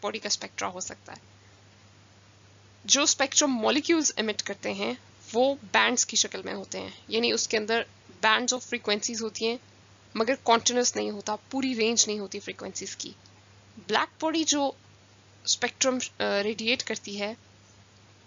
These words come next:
क्योंकि ब्लैक बॉडी एक आइडियल बॉडी होती है जिसके अंदर जो सारी फ्रीक्वेंसीज एब्जॉर्ब और एमिट करती है,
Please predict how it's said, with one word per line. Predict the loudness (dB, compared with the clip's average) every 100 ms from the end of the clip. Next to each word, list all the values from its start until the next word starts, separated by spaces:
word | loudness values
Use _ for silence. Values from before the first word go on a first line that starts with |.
| -12
क्योंकि | -4 -4
ब्लैक | 2 0 2
बॉडी | -2 -2
एक | -4 -2
आइडियल | -4 -2 -4
बॉडी | -2 -2
होती | -4 -2
है | -2
जिसके | -2 -2
अंदर | -2 -2 -4 0
जो | 2
सारी | 2 4 2 2 -6 -12 -20 -20 -18 -8
फ्रीक्वेंसीज | -4 0 0 0 -6 -10 -4 -4
एब्जॉर्ब | 2 4 4 4 -2
और | 0
एमिट | 0 -2
करती | -4 -8 -8
है, | -10